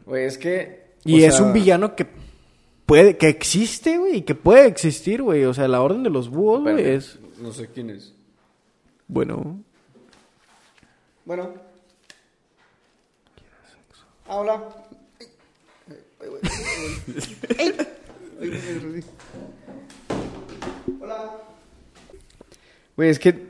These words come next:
Speaker 1: ah, lo que iba a decir es que muchas veces lo han dicho los villanos, güey.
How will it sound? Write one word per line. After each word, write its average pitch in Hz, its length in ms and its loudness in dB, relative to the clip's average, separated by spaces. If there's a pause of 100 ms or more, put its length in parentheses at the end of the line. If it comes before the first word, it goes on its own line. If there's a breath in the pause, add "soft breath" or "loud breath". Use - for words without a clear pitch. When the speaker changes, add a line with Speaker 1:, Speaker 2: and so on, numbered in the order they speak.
Speaker 1:
ah, 175 100 6
lo 175 80 4
que 156 80 2
iba 175 100 4
a - 20 4
decir 185 280 0
es 147 260 -4
que 143 960 0
muchas 160 300 -2
veces 175 200 -6 (120)
lo 147 120 -2
han 143 100 0
dicho 151 240 2
los 160 120 0
villanos, 135 380 0
güey. 165 180 -4